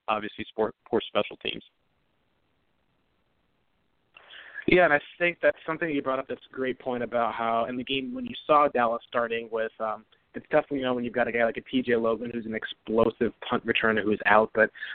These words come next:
Speaker 2: the fact that Arizona's offensive line couldn't protect Palmer, they couldn't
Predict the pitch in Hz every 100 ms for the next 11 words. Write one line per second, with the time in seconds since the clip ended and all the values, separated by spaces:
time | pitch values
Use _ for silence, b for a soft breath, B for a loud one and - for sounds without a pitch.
0 | B 120 160 - - 143 143 135 135 123
1 | 127 123 139 127 135 117 117 113 - -
2 | 156 - 123 147 - - 135 139 143 147
3 | 233 - 156 160